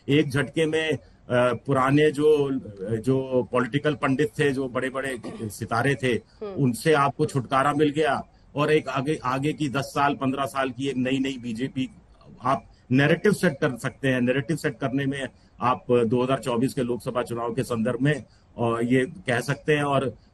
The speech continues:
Speaker 1: यूपी का कुछ लोग कहते हैं कि ब्राह्मण voter, अ, आदित्यनाथ से थोड़ा नाराज रहता था या क्या, तो यहाँ से उसको balance करने की कोशिश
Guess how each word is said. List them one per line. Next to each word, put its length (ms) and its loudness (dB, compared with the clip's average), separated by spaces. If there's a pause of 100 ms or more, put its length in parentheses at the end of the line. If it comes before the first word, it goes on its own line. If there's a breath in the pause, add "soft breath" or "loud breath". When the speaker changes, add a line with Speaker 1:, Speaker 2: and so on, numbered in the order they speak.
(100)
Speaker 1:
यूपी 440 4
का 160 2
कुछ 280 -4
लोग 220 0
कहते 240 -2
हैं 140 -4
कि 80 -6
ब्राह्मण 420 0
voter, 500 0 (320 soft breath)
अ, 360 0 (140)
आदित्यनाथ 580 2
से 200 -4
थोड़ा 260 -2
नाराज 420 0
रहता 300 -2
था 180 -6
या 120 -4
क्या, 220 -4
तो 240 0
यहाँ 260 0
से 140 0
उसको 320 0
balance 400 2
करने 260 -4
की 120 -6
कोशिश 480 -2